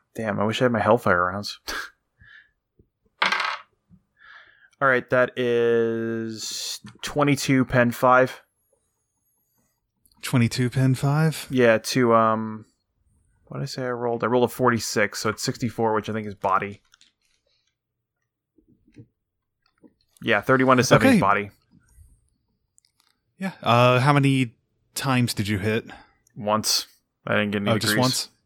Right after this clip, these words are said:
Speaker 1: Yeah.
Speaker 2: Okay. Yeah, you, uh, you blast one of the Alpha Legion Marines in the chest, uh, piercing through some of the front of his, uh, stomach armor,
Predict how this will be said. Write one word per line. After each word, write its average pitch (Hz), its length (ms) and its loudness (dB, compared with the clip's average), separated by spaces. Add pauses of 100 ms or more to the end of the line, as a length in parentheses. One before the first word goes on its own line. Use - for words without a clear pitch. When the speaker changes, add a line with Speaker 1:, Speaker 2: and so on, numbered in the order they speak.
(140)
Speaker 1:
Yeah. - 220 -12 (680)
Speaker 2:
Okay. 117 320 2 (1000)
Yeah, 254 160 0
you, 175 260 -2
uh, 165 260 0
you 170 140 0
blast 165 560 0
one 147 200 0
of 135 160 -2
the 135 340 0
Alpha 139 320 0
Legion 135 340 0
Marines 127 420 0
in 113 120 -4
the 110 60 -4
chest, - 880 0 (120)
uh, 113 360 2 (760)
piercing 135 560 2
through 127 760 0
some 127 280 2
of 117 160 0
the 120 360 2
front 123 340 0
of 110 100 0
his, 117 300 0
uh, 120 220 2
stomach 127 500 0
armor, 123 580 2